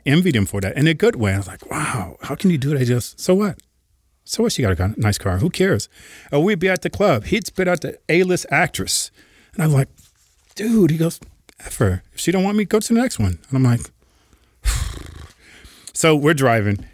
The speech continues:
and, um, I'm like, "Rico, like, money don't make you happy, does it?" And he turned at me and he gave me this eerie look, and he's like, "Damn, Flex, you finally figuring that out, huh?"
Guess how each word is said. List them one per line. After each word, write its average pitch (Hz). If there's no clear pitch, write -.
and, 110
um, 107
I'm 117
like, 101
"Rico, 101
like, -
money 151
don't 123
make 117
you 107
happy, 101
does 92
it?" -
And 120
he 151
turned 117
at 107
me 101
and 104
he 104
gave 113
me 107
this -
eerie 113
look, 98
and 107
he's 101
like, 95
"Damn, 107
Flex, 101
you 98
finally 113
figuring 113
that 104
out, 95
huh?" 90